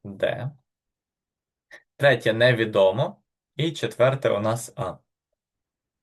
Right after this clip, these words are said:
Ну, якщо тут невідомо, ну, я виберу, мабуть, і Б, і В.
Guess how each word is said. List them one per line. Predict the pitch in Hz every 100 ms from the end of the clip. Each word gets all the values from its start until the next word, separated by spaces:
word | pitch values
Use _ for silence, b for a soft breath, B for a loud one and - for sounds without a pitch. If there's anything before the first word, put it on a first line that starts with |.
| B B B
Ну, | 147 117
якщо | 120 - 160
тут | 160 156
невідомо, | 131 123 127 156 202 156
ну, | 135
я | 147 131
виберу, | 139 139 127
мабуть, | 110 113 120 -
і | 117
Б, | 104 120
і | 107
В. | 98 147 147